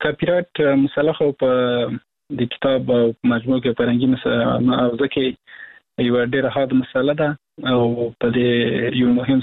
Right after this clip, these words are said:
سرنوشت تړلی وي. اه، تر ډېره پورې چې کوم کتابونه موږ، اه، نشروو، یعنې په ډېره کم موده کې یو تعداد کسان د هغو، اه، پی ډي اف له موږ نه غواړي.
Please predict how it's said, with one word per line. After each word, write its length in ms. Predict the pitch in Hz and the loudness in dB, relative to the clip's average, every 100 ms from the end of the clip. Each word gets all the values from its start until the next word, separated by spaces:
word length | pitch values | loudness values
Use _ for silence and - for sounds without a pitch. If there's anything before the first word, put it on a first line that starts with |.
| - | 0
سرنوشت 420 | 120 120 135 139 | 0 2 0 0
تړلی 340 | 151 147 139 135 | -2 2 2 2
وي. 120 | 135 135 _ _ - - - _ - | 0 -4 _ _ -20 -20 -20 _ -8
اه، 540 | 123 123 120 120 - - _ _ - 147 127 _ - | -2 0 2 2 0 -2 _ _ -2 -2 -2 _ -6
تر 80 | 143 165 | -2 0
ډېره 160 | 190 | 0
پورې 300 | 180 - 175 | 0 -2 -2
چې 280 | 170 151 143 | -2 -2 -2
کوم 180 | - 165 | 0 -2
کتابونه 460 | - 143 151 156 | 0 0 2 2
موږ، 200 | 147 143 - | 2 0 -2
اه، 640 | 139 123 117 117 117 113 113 _ _ 139 | -2 0 2 2 2 0 -4 _ _ -2
نشروو، 720 | 127 120 - 123 131 156 151 147 _ - | 0 0 0 0 2 2 0 -4 _ -4
یعنې 280 | 127 127 123 120 | 0 2 2 0
په 60 | |
ډېره 200 | 135 135 | -2 -2
کم 200 | 131 139 | 0 0
موده 220 | 135 127 | 2 0
کې 120 | 127 131 | -2 -2
یو 200 | 123 123 | 0 0
تعداد 280 | 123 123 - | 0 -2 -2
کسان 340 | 127 - 127 | -4 0 2
د 40 | 123 | 4
هغو، 260 | 117 127 | 4 2
اه، 880 | 127 - - - - - - 123 117 113 | -2 -6 -18 -18 -20 -18 -6 -2 0 0
پی 100 | 120 | -2
ډي 160 | 113 131 | 0 -2
اف 160 | - | 0
له 120 | 131 127 | 0 2
موږ 160 | 127 | 2
نه 120 | 123 120 | 0 0
غواړي. 300 | 120 120 - | 0 0 -2